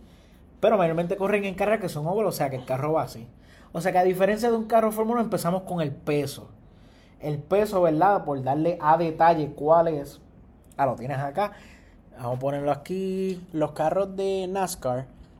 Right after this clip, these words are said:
Speaker 2: son mucho más pesados que los de
Speaker 1: Ah,
Speaker 2: Fórmula
Speaker 1: ¿verdad?
Speaker 2: uno. En los de Fórmula uno, importante el peso, que sean lightweight vehicles, que sean livianos.
Speaker 1: Aproximadamente el peso de un carro nascar está entre las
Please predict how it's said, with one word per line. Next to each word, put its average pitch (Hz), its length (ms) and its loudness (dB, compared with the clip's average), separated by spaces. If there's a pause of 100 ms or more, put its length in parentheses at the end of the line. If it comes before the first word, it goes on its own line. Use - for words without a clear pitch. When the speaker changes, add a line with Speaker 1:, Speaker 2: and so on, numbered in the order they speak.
Speaker 2:
son 165 320 -4
mucho 180 360 -4
más 170 180 -2
pesados 190 580 0 (320)
que 139 120 -6
los 135 200 -2
de 135 80 0
Speaker 1:
Ah, 127 60 -2
Speaker 2:
Fórmula 147 420 4
Speaker 1:
¿verdad? 160 120 4
Speaker 2:
uno. 127 200 -4 (280)
En 147 120 -2
los 143 100 0
de 139 100 -2
Fórmula 190 440 2
uno, 165 320 0
importante 190 1200 -2
el 147 160 -6
peso, 156 420 -2 (260)
que 139 120 -4
sean 175 340 0
lightweight 165 500 2
vehicles, 147 440 -4
que 135 100 -10
sean 160 240 -2
livianos. 135 500 -2
Speaker 1:
Aproximadamente 156 1400 2
el 170 140 2
peso 190 440 0
de 185 160 0
un 175 240 -6
carro 180 340 0
nascar 180 400 -4
está 143 240 -4
entre 175 280 -4
las 131 160 -2